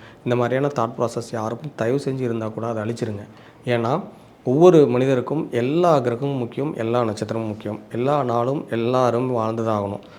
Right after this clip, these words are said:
So, பிறந்து உயிரோடு இருக்கக்கூடிய இந்த அனைத்து, இந்த காலகட்டத்துல எல்லாமே நமக்கு தேவை. எல்லாமே நம்ம அனுபவிச்சு, நல்லது கெட்டது எல்லாம் பார்த்து தான் போகணும். அந்த வகையில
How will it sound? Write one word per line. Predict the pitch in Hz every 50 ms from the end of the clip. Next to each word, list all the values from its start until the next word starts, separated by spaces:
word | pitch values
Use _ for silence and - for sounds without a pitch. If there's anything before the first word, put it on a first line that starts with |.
| - - -
So, | - - 127 120 117
பிறந்து | 117 - - 123 127 143 156 160 147 160 160 151
உயிரோடு | - 120 123 127 139 139 131 127 120
இருக்கக்கூடிய | 117 117 127 117 123 123 117
இந்த | 113 107 107 110 110
அனைத்து, | 107 107 120 127 127 - 127 117 117 - 113
இந்த | 113 110
காலகட்டத்துல | - - 110 120 127 120 110 104 113 - 113 107 113 147 - - - - - - - - -
எல்லாமே | 120 120 123 135 147 165 170 165 151 143 131 127 143 156 160
நமக்கு | 151 135 120 113 110 113 107
தேவை. | - 113 107 107 110 110 - -
எல்லாமே | - 113 113 120 127 127 123 120 120 127
நம்ம | 127 120 113 113 107 107
அனுபவிச்சு, | 110 113 113 113 107 107 - - 110 110 113 110 - -
நல்லது | 113 110 113 110 117
கெட்டது | 117 - 110 107 113 107 110
எல்லாம் | 107 104 107 117 120
பார்த்து | 117 - 113 110 113 - 113
தான் | 120 120 117
போகணும். | 113 113 104 101 101 101 - - - - - - - -
அந்த | - 123 139 147 165 160
வகையில | 139 117 113 110 104 104 104 104 107